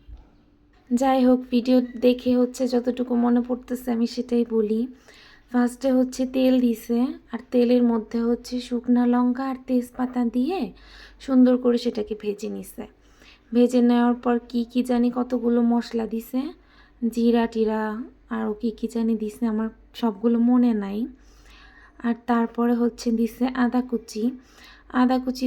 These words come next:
দেওয়ার পরে একটু ভাজা ভাজা করে নিছে। আর তারপরে দিছে হচ্ছে পেঁয়াজ আর রসুন কুচি, সেগুলা দিয়ে ভাজা ভাজা করছে আবারও। আর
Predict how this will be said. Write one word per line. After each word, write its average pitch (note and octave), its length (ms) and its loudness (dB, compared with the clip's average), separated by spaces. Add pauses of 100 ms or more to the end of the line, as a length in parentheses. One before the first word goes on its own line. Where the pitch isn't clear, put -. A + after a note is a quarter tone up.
(100)
দেওয়ার B3+ 220 4 (100)
পরে A#3+ 240 2
একটু B3+ 120 -8 (100)
ভাজা A3+ 260 -4
ভাজা A3+ 260 -6
করে G#3+ 240 2
নিছে। G#3+ 280 -6 (720)
আর B3 160 2 (120)
তারপরে B3 480 2
দিছে B3+ 240 0 (100)
হচ্ছে B3 280 -2 (200)
পেঁয়াজ B3+ 380 2 (160)
আর A#3+ 60 2 (100)
রসুন A#3 260 -2 (100)
কুচি, G#3 320 -6 (560)
সেগুলা B3+ 380 2 (140)
দিয়ে B3+ 160 2 (120)
ভাজা A#3 320 -2
ভাজা A3+ 300 -2
করছে A#3+ 300 -4 (140)
আবারও। A3+ 360 -2 (520)
আর A#3 80 -2